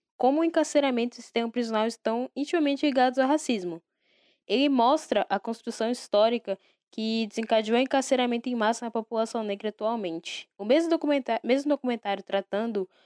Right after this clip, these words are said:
da questão prisional no contexto dos Estados Unidos são apresentados tópicos que ajudam a pensar a situação do encarceramento no Brasil, como, por exemplo, o controle social e a guerra às drogas. A guerra às drogas é apresentada no documentário como um mecanismo de controle social relacionado diretamente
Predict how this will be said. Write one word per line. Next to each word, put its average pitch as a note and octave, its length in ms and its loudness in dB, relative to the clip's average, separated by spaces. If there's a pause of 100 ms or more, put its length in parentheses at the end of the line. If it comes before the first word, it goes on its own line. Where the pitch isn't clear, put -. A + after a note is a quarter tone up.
(240)
da G3+ 80 -2
questão G3 460 -2
prisional G3 360 -2
no F#3 100 -4
contexto F#3 380 -2
dos F3+ 80 -12
Estados E3 300 -2
Unidos F3+ 480 -4 (280)
são A#3 140 -2
apresentados B3 600 -2
tópicos B3+ 420 -2
que C4+ 100 -2
ajudam B3+ 240 4
a C#4+ 40 2
pensar C#4 300 -2
a C4 40 2
situação C4 360 -6
do B3+ 40 -6
encarceramento B3+ 580 -4
no C4 60 -12
Brasil, B3+ 440 2 (140)
como, G#3+ 180 -4
por A3 140 0
exemplo, G#3+ 300 -2
o - 20 -14
controle A3+ 380 2
social C4 540 2
e C4+ 100 2
a C4 60 4
guerra A#3+ 240 4
às B3+ 80 2
drogas. F3 320 2 (580)
A A#3 40 -4
guerra D#4 300 4
às F#4+ 100 2
drogas A#3+ 400 2
é G#3+ 80 4
apresentada G#3 520 -4
no G3+ 120 -6
documentário G3 640 -2
como G3 200 -10
um G3+ 40 -6
mecanismo A3+ 500 -4
de B3 100 -6
controle A3 400 -6
social G#3 400 -4
relacionado G#3+ 640 -2
diretamente C4+ 720 -2